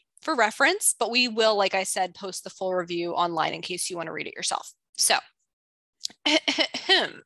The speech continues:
the words of Stephen Holden, definitely not in the words of me, maybe, just maybe, an eight-year-old could pick up an interest in American history from watching National Treasure.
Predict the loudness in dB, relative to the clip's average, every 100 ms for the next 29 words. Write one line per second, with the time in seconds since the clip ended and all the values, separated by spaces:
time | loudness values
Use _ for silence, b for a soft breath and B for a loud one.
0 | _ _ _ _ -10 -2 -2 -4 B B
1 | B 2 6 8 8 6 6 4 4 0
2 | -4 -8 -10 -12 -20 -6 0 0 2 -2
3 | -2 -4 -6 _ -14 -12 -10 -10 -10 -8
4 | -8 -8 _ B B B B B B B
5 | B B _ _ _ _ _ 2 4 6
6 | 4 2 -2 -6 0 6 6 6 4 2
7 | 2 2 0 -4 -10 _ -2 2 2 2
8 | 2 2 0 0 0 -2 -6 -6 -2 2
9 | 2 0 0 -2 -2 -2 -2 -2 0 2
10 | 4 4 0 -8 -6 -4 -4 -6 -6 -4
11 | -2 -2 -2 0 0 0 -2 -4 -4 -2
12 | -2